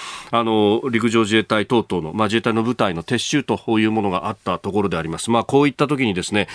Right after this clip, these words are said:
えー、有事即応というところで、非常に心強いのは一点あるんですけれども、他方、本来任務はどこだということは、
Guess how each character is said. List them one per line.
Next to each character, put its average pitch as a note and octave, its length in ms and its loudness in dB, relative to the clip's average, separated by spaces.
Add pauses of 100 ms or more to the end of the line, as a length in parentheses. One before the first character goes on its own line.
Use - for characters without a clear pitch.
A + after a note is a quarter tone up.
(160)
え A#2 60 4
ー、 A2+ 140 6
有 C3 200 4
事 G#2 100 -2
即 A#2+ 320 0
応 C3 120 2
と F#2+ 180 -2
い G2+ 80 2
う G2+ 80 0
と A2 120 -2
こ G2+ 100 0
ろ F#2+ 60 -2
で、 G2+ 200 2
非 - 140 -4
常 B2+ 200 0
に F#3+ 120 -2
心 E3+ 320 2
強 E3 220 4
い - 20 0
の C3+ 80 4
は B2+ 100 6
一 A#2+ 80 0
点 A#2+ 260 0
あ C#3+ 60 4
る D#3 80 2
ん B2+ 80 -2
で A2+ 100 0
す - 80 -8
け A#2+ 80 2
れ G#2 60 0
ど G#2+ 80 0
も、 A2 120 0
他 C3 180 2
方、 F3+ 240 6 (320)
本 A3 340 6
来 A3 220 6
任 A3+ 140 4
務 F#3+ 140 6
は A#2+ 160 0
ど D#3+ 140 6
こ E3 80 4
だ A2+ 140 -2
と A#2 140 2
い A#2 40 6
う A2+ 60 4
こ A#2+ 100 0
と D#3 120 2
は、 D3 180 2